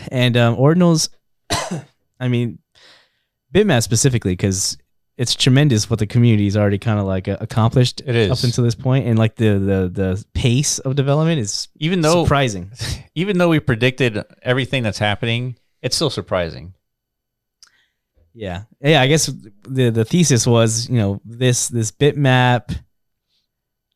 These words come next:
Speaker 1: idea was gonna be, like, the perfect thing to, I guess, galvanize a community
Speaker 2: Yes.
Speaker 1: of developers to
Speaker 2: Yes.
Speaker 1: contribute to this thing called the metaverse.
Speaker 2: Yes.
Speaker 1: This open metaverse. 'Cause it, yeah, we, we understand,
Speaker 2: <coughs>
Speaker 1: like, the, the scope of how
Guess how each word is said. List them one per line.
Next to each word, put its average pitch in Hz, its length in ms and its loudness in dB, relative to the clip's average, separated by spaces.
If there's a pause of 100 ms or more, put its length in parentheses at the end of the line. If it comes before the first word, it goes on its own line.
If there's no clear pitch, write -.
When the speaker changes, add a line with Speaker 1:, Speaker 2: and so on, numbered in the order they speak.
Speaker 1:
idea 123 640 2
was 110 260 2
gonna 113 260 2
be, 110 220 2
like, 104 180 0
the 107 80 -4
perfect 113 420 -2
thing 110 200 2
to, 107 160 -2
I 101 60 0
guess, 104 200 -2
galvanize 104 600 0
a 107 60 -4
community 147 400 2
Speaker 2:
Yes. 98 80 0
Speaker 1:
of 98 40 -4
developers 117 560 0
to 127 100 0
Speaker 2:
Yes. 113 160 -2
Speaker 1:
contribute 127 520 0
to 113 320 -4 (760)
this 151 180 2
thing 170 180 2
called 151 220 2
the 135 60 2
metaverse. 123 580 2
Speaker 2:
Yes. 101 260 -2
Speaker 1:
This - 220 -4
open 120 240 4
metaverse. 104 260 2
'Cause 117 200 -2
it, 123 160 -2
yeah, 139 200 2
we, 131 200 2
we 151 220 4
understand, 123 680 0 (160)
Speaker 2:
<coughs> - 140 -20
Speaker 1:
like, 113 240 -8
the, 123 100 0
the 113 180 -6
scope 139 480 2
of 107 140 0
how 113 240 0